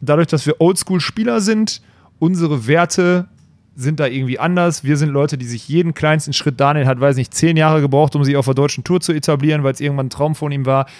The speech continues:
Bei mir ging's ein bisschen schneller. Da wird mir trotzdem unter dem Post vorgeworfen, dass ich früher auch Wildcards gekriegt habe. So,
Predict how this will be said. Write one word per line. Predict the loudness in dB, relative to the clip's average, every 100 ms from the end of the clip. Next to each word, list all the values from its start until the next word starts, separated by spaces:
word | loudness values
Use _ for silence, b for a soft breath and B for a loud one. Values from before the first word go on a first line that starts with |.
| B
Bei | -2
mir | 2 2
ging's | 2 -2 -6 _ B B
ein |
bisschen | 0 0 -4
schneller. | 0 2 4 2 -4 B B
Da | -4 -2
wird | 0
mir | 0
trotzdem | -2 0 0
unter | 2 2
dem | 0
Post | 0 0 0
vorgeworfen, | 2 2 2 0
dass | 0
ich |
früher | -2 0 2
auch | 2
Wildcards | 2 0 0 -4 -4
gekriegt | -8 -8 -6 -2
habe. | -2 -2
So, | -4 -4